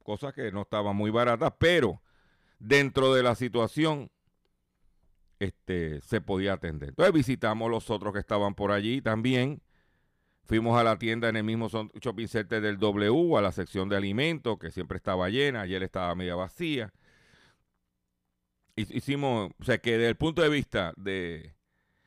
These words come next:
de la, los consumidores de la región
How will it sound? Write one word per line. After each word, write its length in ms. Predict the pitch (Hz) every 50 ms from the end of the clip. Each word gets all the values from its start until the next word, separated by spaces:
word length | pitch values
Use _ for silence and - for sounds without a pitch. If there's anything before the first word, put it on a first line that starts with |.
| _ _ _ _ _ _ _ _ _ -
de 260 | 92 92 98 101 98
la, 760 | 95 95 95 95 95 95 92 90 90 85 85 82 78 71 64 - - _ _ _ _ _ _ _ _ _ _ _ _ _ _ _ _ _ _ - _ _ _ _ _ _ _ _ _ _ _ _ _ _ _ -
los 460 | - 98 104 104 101 98 - - _ _ _ _ - - _ _ _ _ _ _ _ _ _ _ _ _ _
consumidores 840 | - 123 120 117 113 - - 127 120 113 117 123 139 160 180 185 160
de 140 | 135 165 151
la 120 | 147 139
región 640 | 117 131 127 120 131 143 139 123 101 85 76 78